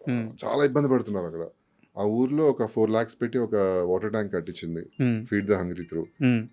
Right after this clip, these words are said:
Speaker 2: అది చాలా హ్యాపీ అనిపించింది నాకు.
Speaker 1: మ్మ్.
Speaker 2: అలా ఆ టెన్ కిలోమీటర్స్ వెళ్ళి వాటర్ తెచ్చుకునేవాళ్ళు వాళ్ళు.
Speaker 1: మ్మ్.
Speaker 2: అలాంటిది అక్కడ వాటర్ ట్యాంక్ కట్టించడం వల్ల ఆ, ఆ, వా-, వాళ్ళ ప్రేయర్స్ చూడాలి అసలు మీరు. ఆ స్టేజ్ మీద ఎక్కిన తర్వాత అందరూ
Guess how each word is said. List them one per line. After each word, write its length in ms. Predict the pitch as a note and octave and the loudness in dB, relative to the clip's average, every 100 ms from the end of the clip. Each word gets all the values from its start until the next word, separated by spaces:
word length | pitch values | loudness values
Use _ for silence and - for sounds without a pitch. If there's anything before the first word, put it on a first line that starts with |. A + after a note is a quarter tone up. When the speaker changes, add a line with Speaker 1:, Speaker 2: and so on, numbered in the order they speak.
| F#2 | -8
Speaker 2:
అది 160 | - | 0
చాలా 160 | G#2+ A2+ | 4 6
హ్యాపీ 280 | A#2 A2+ B2 | 6 4 4
అనిపించింది 480 | G#2+ - - F2 | 0 -2 -6 -6
నాకు. 320 | E2 E2 E2+ - | -6 -6 -8 -2
Speaker 1:
మ్మ్. 300 | C3 A#2 A2 A#2 _ _ _ _ _ _ - | 0 0 -2 -12 _ _ _ _ _ _ 4
Speaker 2:
అలా 160 | G2+ G2+ F#2+ F#2 E2+ E2+ F2 | 6 8 8 6 4 0 -2
ఆ 20 | |
టెన్ 240 | F#2+ A2 A2+ | 4 4 6
కిలోమీటర్స్ 420 | C3 C#3+ D3 C#3 | 6 6 4 4
వెళ్ళి 140 | D3+ | 6
వాటర్ 240 | B2+ A#2 C3+ | 8 8 6
తెచ్చుకునేవాళ్ళు 500 | B2+ - A#2+ G2+ E2 | 0 2 4 4 2
వాళ్ళు. 280 | D#2 D#2+ C#3 | -2 -2 -2
Speaker 1:
మ్మ్. 140 | F#3 | 4
Speaker 2:
అలాంటిది 400 | C3+ B2 B2+ C#3+ | 6 6 6 4
అక్కడ 180 | B2+ A2 | 4 4
వాటర్ 280 | G2 G2+ A2+ | 4 2 -2
ట్యాంక్ 240 | A#2+ A2+ | -4 0
కట్టించడం 500 | A2 G#2+ - A2 G#2 | 0 -2 -8 -8 -6
వల్ల 120 | A#2 | -4
ఆ, 40 | G#2 | -4
ఆ, 260 | F2 G2 | -2 -2
వా-, 340 | G2+ G2+ F#2+ G#2 | -2 0 0 2
వాళ్ళ 240 | A2 A2+ | 2 2
ప్రేయర్స్ 500 | A2 A2 B2+ C#3+ - | 0 4 6 6 4
చూడాలి 240 | A#2+ A2 | 2 4
అసలు 160 | G2 F2+ | 2 -2
మీరు. 300 | F2 F2 A#2+ | -6 -2 0
ఆ 20 | |
స్టేజ్ 300 | G#2+ - G#2+ | -2 0 0
మీద 140 | A#2 G#2+ | 2 0
ఎక్కిన 220 | - A2 | -2 -2
తర్వాత 200 | G#2+ G2+ | 0 0
అందరూ 380 | F2+ G#2 F#2+ | 0 0 0